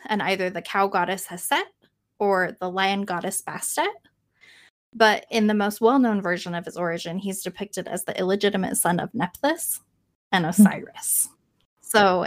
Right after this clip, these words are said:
Speaker 1: there are many different stories, many different versions of this story. So I'm gonna tell you the one that I found.
Speaker 2: Okay.
Speaker 1: But,
Speaker 2: Nephthys
Speaker 1: um,
Speaker 2: is Isis's sister, right?
Speaker 1: Yep.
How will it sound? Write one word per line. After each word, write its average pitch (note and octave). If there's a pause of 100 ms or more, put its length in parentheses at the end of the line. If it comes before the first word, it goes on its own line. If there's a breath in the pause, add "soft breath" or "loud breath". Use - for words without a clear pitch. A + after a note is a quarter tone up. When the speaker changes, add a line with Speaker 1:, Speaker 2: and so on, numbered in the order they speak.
Speaker 1:
there G#3
are F#3+
many F#3
different G3+
stories, F3 (720)
many G#3
different F#3
versions G#3
of A#3+
this B3+
story. A#3+
So -
I'm -
gonna F3
tell -
you D3
the -
one E3
that C#3+
I E3+
found. G#4+ (640)
Speaker 2:
Okay. E4 (120)
Speaker 1:
But, - (460)
Speaker 2:
Nephthys F#3+
Speaker 1:
um, A#3
Speaker 2:
is -
Isis's F#3+
sister, D#3
right? F3+ (320)
Speaker 1:
Yep. F#3